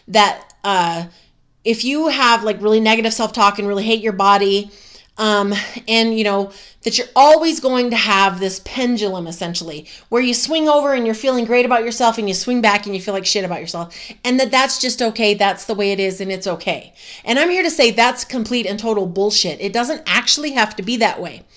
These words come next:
So I know you're like, "Okay, Sherry, what?" No, really, it doesn't have to be that way. So let me give you an example, right?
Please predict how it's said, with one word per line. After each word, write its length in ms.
So 260
I 140
know 160
you're 140
like, 160
"Okay, 280
Sherry, 320
what?" 640
No, 220
really, 400
it 120
doesn't 300
have 280
to 80
be 200
that 200
way. 160
So 160
let 100
me 140
give 140
you 120
an 80
example, 540
right? 360